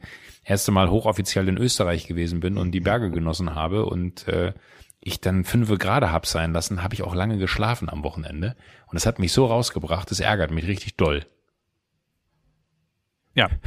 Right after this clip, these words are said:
Speaker 2: also die, die, du musst halt vor allem früh ins Bett gehen. Ich weiß ja, ich hab ja mit dir gesprochen, als du bei Rainer wieder Krautinger dir reingestellt hast.
Speaker 1: Uh, stimmt.
Speaker 2: Insofern,
Speaker 1: Oh, das hatte ich
Speaker 2: weiß
Speaker 1: schon
Speaker 2: nicht,
Speaker 1: wieder
Speaker 2: ob du das
Speaker 1: vergessen.
Speaker 2: noch erinnerst. <laughs> Ja,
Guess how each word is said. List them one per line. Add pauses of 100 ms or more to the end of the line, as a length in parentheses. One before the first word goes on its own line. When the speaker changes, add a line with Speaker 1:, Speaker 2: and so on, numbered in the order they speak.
(140)
Speaker 2:
also
die,
die,
du
musst
halt
vor
allem
früh
ins
Bett
gehen.
Ich
weiß
ja,
ich
hab
ja
mit
dir
gesprochen, (280)
als
du
bei
Rainer
wieder
Krautinger
dir
reingestellt
hast.
Speaker 1:
Uh, (560)
stimmt.
Speaker 2:
Insofern,
Speaker 1:
Oh,
das
hatte
ich
Speaker 2:
weiß
Speaker 1:
schon
Speaker 2:
nicht,
Speaker 1:
wieder
Speaker 2:
ob
du
das
Speaker 1:
vergessen.
Speaker 2:
noch
erinnerst.
<laughs> (460)
Ja,